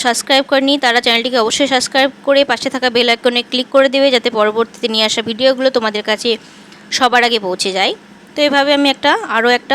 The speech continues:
পকেট তৈরি করে নিলাম। এবার যতটা দেওয়া সম্ভব ততটা দিয়ে পুরটাকে আমি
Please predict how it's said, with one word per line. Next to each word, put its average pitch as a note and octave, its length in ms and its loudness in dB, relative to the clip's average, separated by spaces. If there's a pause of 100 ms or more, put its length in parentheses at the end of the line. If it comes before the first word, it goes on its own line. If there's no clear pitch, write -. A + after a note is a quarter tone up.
(120)
পকেট A#3+ 260 -2 (100)
তৈরি B3 260 2
করে A#3+ 180 4
নিলাম। B3 280 -2 (340)
এবার A3 220 -2 (600)
যতটা C4+ 360 0 (1700)
দেওয়া A#3 220 2 (120)
সম্ভব B3 420 0 (300)
ততটা A#3+ 360 -2 (120)
দিয়ে A#3 200 -2 (220)
পুরটাকে A3 540 -6 (720)
আমি A3 160 -6